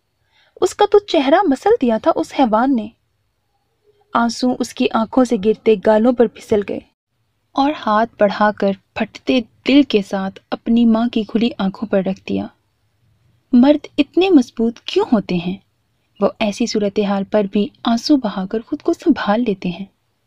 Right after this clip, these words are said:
हालांकि बुरहान का दिल दुआ मांग रहा था कि उसका दिल फट जाए, वो पागल हो जाए या कोमा में चला जाए,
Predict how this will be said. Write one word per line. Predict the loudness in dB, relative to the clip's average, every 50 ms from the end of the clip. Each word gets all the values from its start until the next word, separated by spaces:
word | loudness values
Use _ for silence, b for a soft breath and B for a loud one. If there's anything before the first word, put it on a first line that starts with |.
| _ _ _ _ _ _ _ _ -4
हालांकि | 0 0 2 0 0 0 2 2
बुरहान | 4 4 2 0 0 -4 -4 -4
का | -4 -4 -4 -4 -4
दिल | -4 -6 -4 0 2 4 4 4 2 -2 -4 -6 _ _ _ _ _ _ b b b b b
दुआ | 0 2 4 4 4
मांग | 4 2 0 0 0
रहा | 0 -2 -2 -2 -4
था | -4 -6 -6
कि | -6 -6 -6
उसका | -6 -6 -2 2 2 2
दिल | 2 2 -2 -4 -4 _ -4
फट | -2 -2 -2 -2 -4 -8
जाए, | -6 -6 -6 -2
वो | 0 0 -2 -2 _ _
पागल | -2 0 0 0 0 0 0
हो | 0 -2 -4
जाए | -4 -4 -4 -4 -2 -2 -2
या | -4
कोमा | -4 -2 -2 0 2 4 4 4
में | 4 4 2
चला | -2 -6 -8 -10 -10
जाए, | -12 -14 -18 -20